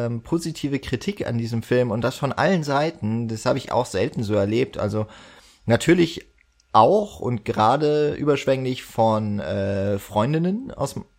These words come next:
ähm, aber eben auch nicht nur, sondern das war ein Film, diejenigen, die sich darauf eingelassen haben, waren, ich würd jetzt mal so sagen, verzaubert tatsächlich von der Art und Weise,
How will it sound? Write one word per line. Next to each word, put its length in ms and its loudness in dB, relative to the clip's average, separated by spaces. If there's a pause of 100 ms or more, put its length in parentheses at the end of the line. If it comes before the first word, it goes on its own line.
(120)
ähm, 760 -4 (1300)
aber 760 2 (100)
eben 240 -2
auch 240 -2
nicht 240 -6
nur, 220 0
sondern 420 -2 (480)
das 180 -6
war 140 2
ein 140 -2
Film, 520 -2 (200)
diejenigen, 420 -2
die 80 -4
sich 180 -10
darauf 320 0
eingelassen 520 -2
haben, 220 -2
waren, 420 -2
ich 220 -14
würd 140 -2
jetzt 180 -2
mal 160 2
so 80 -2
sagen, 280 2
verzaubert 800 -2
tatsächlich 540 -8
von 240 -2
der 160 0
Art 220 0
und 160 -8
Weise, 540 0